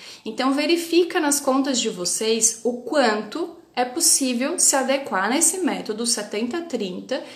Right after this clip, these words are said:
e, se não é possível, o porquê que não é possível.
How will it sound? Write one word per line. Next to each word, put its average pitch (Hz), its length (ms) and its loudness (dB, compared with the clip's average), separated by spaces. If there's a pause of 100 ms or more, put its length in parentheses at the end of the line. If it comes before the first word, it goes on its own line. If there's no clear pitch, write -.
(120)
e, 233 80 -4
se 330 240 4
não 440 180 0
é 226 80 2
possível, 226 720 0
o 254 100 -2
porquê 349 480 0
que 392 140 -4
não 254 220 2
é 196 40 -2
possível. 170 560 -4